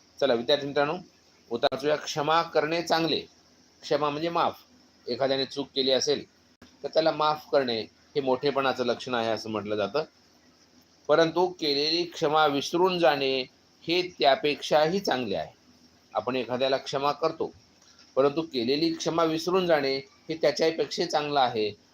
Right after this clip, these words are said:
असं निवेदक म्हणत आहे, लेखक म्हणत आहे. दुसऱ्याला केलेली क्षमा आपण लक्षात ठेवली की अहंकार वाढतो. पहा, खूप महत्त्वाचं आहे, आपल्या आयुष्यामध्ये सुद्धा हा उतारा अत्यंत महत्त्वाचा आहे. आपण एखाद्याला क्षमा केली आणि ती जर लक्षात ठेवली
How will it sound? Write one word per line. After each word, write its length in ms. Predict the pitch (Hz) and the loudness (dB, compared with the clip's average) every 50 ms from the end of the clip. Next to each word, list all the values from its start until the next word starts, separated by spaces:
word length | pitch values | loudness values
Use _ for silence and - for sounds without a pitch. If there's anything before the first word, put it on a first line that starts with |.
| _ | _
असं 360 | - 131 131 - 156 143 139 139 - - _ _ _ _ | -2 -2 0 2 2 2 2 2 -2 -8 _ _ _ _
निवेदक 520 | 113 127 135 135 143 147 139 151 143 - - | -4 -4 -2 2 2 2 2 0 -2 -2 -4
म्हणत 280 | 113 110 117 113 104 | -4 -4 -2 -2 0
आहे, 240 | 110 107 120 135 131 | 0 0 0 0 0
लेखक 380 | 117 107 104 - - 117 - 110 | -2 -4 -4 -6 -10 -12 -12 -10
म्हणत 280 | 101 95 92 90 - | -12 -12 -12 -12 -10
आहे. 120 | 85 82 85 - _ _ _ _ _ _ _ _ _ - - _ _ _ - | -12 -12 -12 -16 _ _ _ _ _ _ _ _ _ -20 -20 _ _ _ -6
दुसऱ्याला 560 | 123 143 139 - - 160 165 165 170 170 170 | -4 -4 -4 -2 0 2 2 4 4 4 2
केलेली 400 | 165 - 156 143 143 139 143 151 | 2 0 -2 -2 0 -2 -2 -4
क्षमा 460 | 139 - - 175 156 151 131 139 165 180 - - - _ - | -6 -4 -2 0 2 2 2 2 2 0 -4 -12 -20 _ -2
आपण 240 | - - - 160 160 | 0 2 2 2 2
लक्षात 520 | 143 147 151 143 - - - 170 160 165 | 4 2 2 0 0 2 6 6 6 6
ठेवली 640 | 165 - - - 175 180 185 170 147 135 131 127 127 127 - _ _ _ _ - | 4 0 -2 0 2 2 4 2 2 0 -2 -2 -4 -6 -10 _ _ _ _ -10
की 120 | 156 160 - - | -8 -8 -2 0
अहंकार 600 | 143 147 156 156 160 160 160 - 147 143 139 139 | 2 2 2 2 0 0 2 4 6 6 6 6
वाढतो. 440 | 131 120 101 92 - - - 78 - _ _ _ _ _ _ _ _ _ _ _ _ _ _ _ _ _ _ _ _ _ _ | 6 6 4 2 -2 -8 -14 -16 -16 _ _ _ _ _ _ _ _ _ _ _ _ _ _ _ _ _ _ _ _ _ _
पहा, 200 | - 113 110 107 - - | -2 -2 -2 -4 -6 -6
खूप 180 | 131 120 104 | -8 -6 -2
महत्त्वाचं 460 | 117 117 113 107 104 120 117 117 - 123 | -2 -2 -2 0 0 0 0 2 2 2
आहे, 80 | 117 | 2
आपल्या 160 | - 117 117 | 2 2 2
आयुष्यामध्ये 500 | 113 113 110 107 - - 110 113 110 113 | 2 2 2 -2 -6 -6 -8 -6 -6 -6
सुद्धा 280 | 104 107 101 101 123 143 - - _ _ _ _ - | -6 -6 -4 -2 -2 -2 -2 -6 _ _ _ _ -4
हा 60 | 110 | -4
उतारा 300 | 110 104 104 107 107 110 | -2 0 0 0 2 2
अत्यंत 320 | 104 - - 110 107 101 | 0 0 -2 -4 -2 -4
महत्त्वाचा 480 | 110 107 107 107 104 107 104 101 107 104 | -4 -4 -4 -4 -2 -2 -2 0 0 -2
आहे. 340 | 104 117 139 151 - - _ _ _ _ _ _ - | -2 -2 -4 -8 -10 -16 _ _ _ _ _ _ -12
आपण 240 | 104 - 127 120 117 | -8 -6 -4 -2 -2
एखाद्याला 420 | 113 - - 110 110 117 113 120 | -4 -4 -4 -2 0 0 0 0
क्षमा 340 | 117 - - 131 131 143 147 | -2 -4 -6 -2 -2 -2 -2
केली 320 | 143 - 147 127 120 117 | 0 -2 -2 0 0 0
आणि 160 | 113 117 123 | 0 0 -2
ती 160 | 123 123 127 120 | -6 -8 -4 -2
जर 120 | 127 113 | -2 0
लक्षात 360 | 107 117 113 - - 175 165 | 0 -2 -2 2 2 2 2
ठेवली 480 | 160 - 156 131 113 107 120 151 175 | 2 2 0 0 0 -2 -4 -4 -6